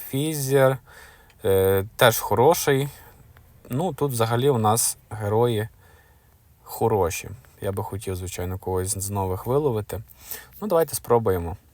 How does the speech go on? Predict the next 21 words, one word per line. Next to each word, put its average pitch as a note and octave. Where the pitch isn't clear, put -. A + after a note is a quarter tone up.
Подивимося, F#2+
можливо, A2
сьогодні G#2
нам G2
тут -
повезе. G2+
Або A#2
ні, F#2
тому F2+
що -
якісь -
одні F#2
трійки C#3
падають. F#2
І G2
нічого G2+
цікавого F#2
поки -
що E2+
не F2
було. F2+